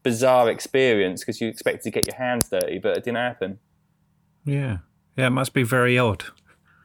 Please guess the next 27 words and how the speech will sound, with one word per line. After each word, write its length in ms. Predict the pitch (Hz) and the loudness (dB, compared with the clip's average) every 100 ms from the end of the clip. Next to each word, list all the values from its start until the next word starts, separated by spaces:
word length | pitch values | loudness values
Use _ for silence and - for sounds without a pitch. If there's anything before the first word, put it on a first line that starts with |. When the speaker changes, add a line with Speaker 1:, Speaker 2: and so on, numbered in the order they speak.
| _ - | _ -2
Speaker 1:
Yeah, 200 | 175 156 | 4 4
it's 140 | 127 | 4
strange. 380 | - 180 165 120 | 2 4 4 4
But 160 | 131 147 | 2 4
now 340 | 175 160 127 | 6 4 4
I've 200 | 147 143 | 2 0
just 180 | - - | -6 0
done, 220 | 156 156 | 2 4
like 140 | 147 135 | 4 4
I 20 | |
said, 180 | 151 135 | 4 4
I've 100 | 127 | 4
just 200 | 160 - | 0 4
done 180 | 143 | 4
one, 140 | 123 113 | 6 4
and 80 | 131 | 4
that 100 | 120 | 2
was 140 | 123 | 2
definitely 320 | 143 - 107 | -2 -2 -4
hands-on. 460 | 107 104 104 107 104 | -2 -2 0 0 0
So, 320 | - 117 117 | 2 2 4
uh, 240 | 117 117 95 | 4 4 2
I'm 120 | 131 | 0
not 120 | 147 | -2
sure 160 | - 117 | -2 0
which 240 | 123 - | 0 -2
wa-, 220 | 123 120 | -2 -4